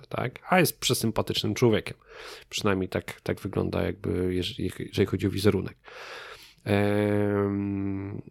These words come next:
e, Christensen jest ogromnym fanem Star Warsów. On jakby, jak dostawał tą rolę, to uważał, że s-,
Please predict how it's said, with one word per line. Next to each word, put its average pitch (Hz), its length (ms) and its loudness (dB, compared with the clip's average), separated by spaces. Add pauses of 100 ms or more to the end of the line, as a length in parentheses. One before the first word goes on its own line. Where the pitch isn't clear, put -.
(200)
e, 101 400 -4
Christensen 117 840 0
jest 107 340 2
ogromnym 110 440 6
fanem 104 280 2
Star 107 200 2
Warsów. 117 540 6 (360)
On 107 200 4 (600)
jakby, 104 400 2
jak 101 180 0
dostawał 104 400 2
tą 104 160 4
rolę, 101 320 6
to 98 320 0 (280)
uważał, 101 440 2
że 101 200 -2
s-, - 420 -4